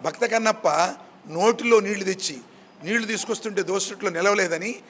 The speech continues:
నోటితో నీళ్లు తీసుకొచ్చి శివలింగం మీద పోస్తే మన ప్రకారం అది ఉమ్మి,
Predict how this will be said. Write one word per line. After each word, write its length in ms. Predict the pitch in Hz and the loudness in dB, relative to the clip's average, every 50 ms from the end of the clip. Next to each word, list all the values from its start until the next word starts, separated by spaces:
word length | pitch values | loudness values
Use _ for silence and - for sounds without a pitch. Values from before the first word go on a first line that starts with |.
| - - - - - | -20 -20 -18 -8 -2
నోటితో 340 | 170 214 233 220 - 233 220 | 0 0 0 2 2 2 2
నీళ్లు 240 | 196 196 202 196 | 2 0 -4 -4
తీసుకొచ్చి 600 | 196 190 170 - - 165 - - 196 226 247 - - - - - - | -4 -4 -6 -6 -6 -8 -8 -6 -6 -6 -6 -6 -8 -12 -16 -10 -2
శివలింగం 460 | - 208 214 233 226 220 220 214 202 | 2 6 6 8 8 6 4 2 0
మీద 100 | 180 175 | 0 0
పోస్తే 520 | 170 175 185 - - - 208 220 254 285 - - - - | 2 2 0 0 0 0 0 0 0 0 -6 -12 -8 -4
మన 120 | 165 190 202 | -2 0 0
ప్రకారం 580 | 196 208 208 208 233 226 208 185 190 190 - - - - - - - | 0 0 0 2 4 4 4 2 0 -4 -8 -12 -18 -20 -14 -4 -2
అది 160 | 160 160 165 180 | -2 -2 0 -2
ఉమ్మి, 500 | 170 196 226 254 262 226 151 - - | -4 -4 -2 0 2 2 0 0 -6